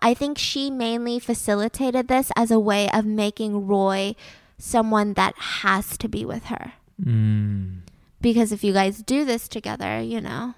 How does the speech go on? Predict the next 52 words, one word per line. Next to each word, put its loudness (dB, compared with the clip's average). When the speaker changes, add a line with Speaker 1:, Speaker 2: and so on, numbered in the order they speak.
Speaker 1:
it's -6
Speaker 2:
Yeah, 4
Speaker 1:
like 4
this 6
Speaker 2:
yeah. 4
Speaker 1:
big 0
secret -8
that -6
you -6
guys -8
have, -4
this -4
big -2
connection -4
that -12
you -16
guys -2
Speaker 2:
Does 4
she 0
Speaker 1:
have. 2
Speaker 2:
like 0
him, 2
or? 2
Speaker 1:
It 0
seems -2
like 0
they -2
were 0
on 0
and -4
off -8
dating. -10
Speaker 2:
Mm. 0
Speaker 1:
And -2
so 4
then -2
Roy 2
gets -4
a -4
call -2
one -10
day. -12
Speaker 2:
Yeah. -4
Speaker 1:
And 2
he 0
picks -6
up, -4
and 0
it's -8
his -8
ex-girlfriend, -6
Marie. 2